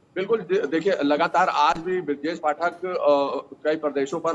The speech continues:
हैं और वहां पर औचक निरीक्षण भी करेंगे, लेकिन इसका डर स्वास्थ्य विभाग को नहीं है। बेलगाम हो चुकी है स्वास्थ्य व्यवस्था रायबरेली की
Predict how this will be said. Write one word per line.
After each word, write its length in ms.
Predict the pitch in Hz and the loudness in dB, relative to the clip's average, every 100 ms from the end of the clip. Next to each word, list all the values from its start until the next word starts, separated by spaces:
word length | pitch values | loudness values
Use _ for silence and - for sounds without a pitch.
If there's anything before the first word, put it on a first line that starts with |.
| 143 | -2
हैं 120 | 160 170 | 0 2
और 220 | 151 151 | 2 2
वहां 200 | 139 156 | 0 0
पर 140 | 160 | 2
औचक 300 | 156 143 156 151 | 2 2 0 -2
निरीक्षण 360 | 143 135 160 | -4 -2 -2
भी 120 | 160 | -2
करेंगे, 340 | 156 151 160 165 | 0 0 0 0
लेकिन 420 | 143 156 175 151 | 2 2 4 4
इसका 280 | 143 143 165 | 2 2 0
डर 480 | 135 180 - - _ | 2 0 0 -16 _
स्वास्थ्य 400 | 147 147 175 156 | 2 4 2 0
विभाग 240 | 147 151 | 0 0
को 480 | 160 160 160 151 151 | 0 -4 -4 -6 -6
नहीं 240 | 143 135 147 | -2 2 2
है। 120 | 123 | 0
बेलगाम 600 | - 170 180 160 175 180 | -4 -4 -2 2 2 2
हो 120 | 165 | -4
चुकी 300 | - - 170 | -8 -14 -8
है 140 | 165 156 | -6 -4
स्वास्थ्य 400 | 156 151 151 147 | 0 0 0 -2
व्यवस्था 360 | 147 143 151 | -2 0 -2
रायबरेली 560 | 135 143 143 143 143 156 | 0 0 0 -2 -4 -4
की 180 | - | -6